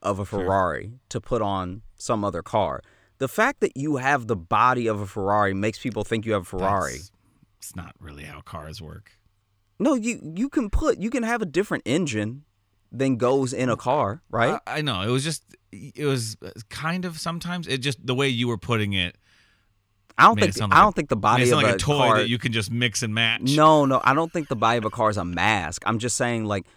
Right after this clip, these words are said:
Speaker 1: for you to even have access to the Ferrari parts in any capacity, you're dealing with
Speaker 2: Sure.
Speaker 1: Ferrari stuff.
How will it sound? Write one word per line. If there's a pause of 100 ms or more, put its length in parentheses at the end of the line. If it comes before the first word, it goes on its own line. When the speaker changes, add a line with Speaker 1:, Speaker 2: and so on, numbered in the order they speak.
Speaker 1:
for
you
to
even
have
access
to
the
Ferrari
parts
in
any
capacity, (180)
you're
dealing
with
Speaker 2:
Sure.
Speaker 1:
Ferrari
stuff.